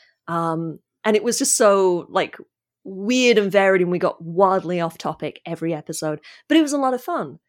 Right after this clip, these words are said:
Uh, so I did that for about almost a year. Uh, and then, you know, we did, like, maybe forty episodes, and then, you know, life gets in the way. She got kinda busy and we moved on. And, uh, yeah, and then earlier this year, I did a podcast with a friend of mine,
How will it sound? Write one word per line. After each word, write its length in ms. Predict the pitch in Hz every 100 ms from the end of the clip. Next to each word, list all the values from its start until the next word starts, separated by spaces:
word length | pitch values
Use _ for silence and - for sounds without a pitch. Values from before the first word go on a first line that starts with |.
| _ _ _ -
Uh, 500 | 196 196 190 185 180
so 640 | - 226 208 202 180 _ _
I 140 | - 208
did 220 | 208 220
that 160 | 240 -
for 140 | 226
about 480 | 208 196 190 180 - _ _ _ _ -
almost 300 | 349 330 -
a 40 |
year. 360 | 208 190 202 226 _ - _ _ _ _ -
Uh, 340 | 185 185 180
and 180 | 208 202
then, 280 | 202 196 196
you 160 | 214
know, 80 | 180
we 160 | 185 196
did, 160 | 196
like, 180 | 185 175
maybe 220 | 180 170
forty 360 | 175 175 175 180
episodes, 500 | 160 175 - 175 170 - - -
and 160 | 240
then, 180 | 240 226
you 140 | 254
know, 180 | 190 185
life 280 | 180 175 170
gets 200 | 175 -
in 60 | 190
the 60 |
way. 180 | 175 180
She 160 | 170 185
got 140 | -
kinda 180 | - 175
busy 560 | 160 165 175 170 165 160 _ _
and 460 | 170 165 165 165 160
we 120 | 180 180
moved 280 | 180 165
on. 340 | 208 208 180 170 _ _ _ _
And, 360 | 202 202 202 196
uh, 260 | 208 196 190
yeah, 120 | 214
and 100 | 262
then 120 | 208 196
earlier 300 | 208 214 202
this 220 | 202 -
year, 160 | 196
I 80 | 185
did 160 | 180 180
a 60 |
podcast 560 | 180 - 175 - 175 -
with 100 | 165
a 40 |
friend 300 | 160 - 190
of 60 | 185
mine, 520 | 180 175 175 170 175